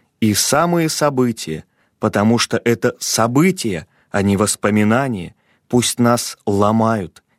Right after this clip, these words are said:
телом и душой. И тогда, когда, не вспоминая себя, а думая о Христе, о том, что происходит на самом деле в эти дни, мы достигнем и той великой субботы,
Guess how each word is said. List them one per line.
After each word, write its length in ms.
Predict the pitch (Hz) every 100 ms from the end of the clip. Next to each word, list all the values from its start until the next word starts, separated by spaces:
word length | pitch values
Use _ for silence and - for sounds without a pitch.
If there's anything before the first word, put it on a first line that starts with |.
| _
телом 560 | - 107 131 131 117 120 _ _ _
и 100 | 113
душой. 640 | 110 117 - 104 95 90 _ _ _ _ _ _ _ _ _ -
И 100 | 117
тогда, 540 | 113 113 123 131 113 _ _ _ _
когда, 280 | - 113 123
не 120 | 131
вспоминая 720 | 127 - 127 131 139 151 156
себя, 520 | 143 - 135 127 110 82
а 120 | 104
думая 420 | 107 139 156 143 135
о 160 | 120
Христе, 720 | 113 127 123 - - 139 117 _ _ _ -
о 140 | 107
том, 220 | 101 139 135
что 200 | - 131
происходит 720 | 139 139 - - 147 143 139
на 140 | 135
самом 440 | - 143 147 139
деле 360 | 131 135 151 135
в 80 | 123
эти 240 | 127 117
дни, 400 | 110 120 127 92 _ - _
мы 160 | 117
достигнем 720 | 117 113 - - 143 131 120
и 160 | 117 120
той 240 | - 123
великой 520 | 123 120 123 127 123 113
субботы, 760 | - 110 104 147 175 - 90